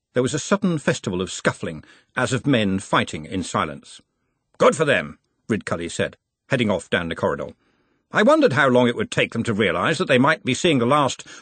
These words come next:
overloaded snack trolley for some time. I'm almost tempted to wait and see them waddle out with their robes sagging." Ponder stared at him. "Are you enjoying this, Arch-Chancellor?" "Good heavens, no,"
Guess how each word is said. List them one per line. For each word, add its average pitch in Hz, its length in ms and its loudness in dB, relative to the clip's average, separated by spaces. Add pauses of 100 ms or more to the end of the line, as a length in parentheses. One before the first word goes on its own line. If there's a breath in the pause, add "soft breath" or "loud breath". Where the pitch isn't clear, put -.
overloaded 139 560 4
snack - 580 -4
trolley 139 380 2
for 160 120 -2
some 127 240 0
time. 151 380 2 (560)
I'm 156 160 2
almost 208 300 4
tempted 135 280 -2
to 135 60 0
wait 127 280 0
and 156 100 -4
see 202 140 0
them 165 200 2
waddle 160 280 2
out 185 180 0
with 175 80 -4
their 196 160 2
robes 156 400 4
sagging." 95 500 -2 (1300)
Ponder 110 320 0
stared 101 260 0
at 80 120 -10
him. 71 200 -8 (680)
"Are 427 60 0
you 359 400 4 (260)
enjoying 104 500 2
this, 151 180 -2
Arch-Chancellor?" 262 720 0 (680)
"Good 359 160 4
heavens, 302 300 4
no," 285 500 4